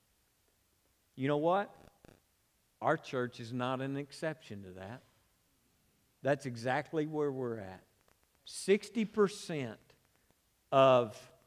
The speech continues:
where we were prior to covid. And you know, I look at that and I think about that. You know, I, I tried to make excuses for the last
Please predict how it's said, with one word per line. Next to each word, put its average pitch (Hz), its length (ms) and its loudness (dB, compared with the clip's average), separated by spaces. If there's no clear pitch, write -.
where 156 280 8
we 190 180 2
were 117 440 2
prior 127 340 4
to - 60 -4
covid. 135 540 -6
And 165 160 2
you 180 80 6
know, 214 160 6
I 196 100 10
look 190 380 4
at - 140 -4
that 185 360 6
and 135 160 0
I 123 60 -2
think 208 340 0
about 156 440 4
that. 156 420 6
You 190 100 0
know, 233 100 2
I, 226 200 4
I 180 80 4
tried 262 260 2
to 226 60 4
make 180 280 0
excuses 139 920 -4
for 151 400 4
the 139 120 0
last 160 600 4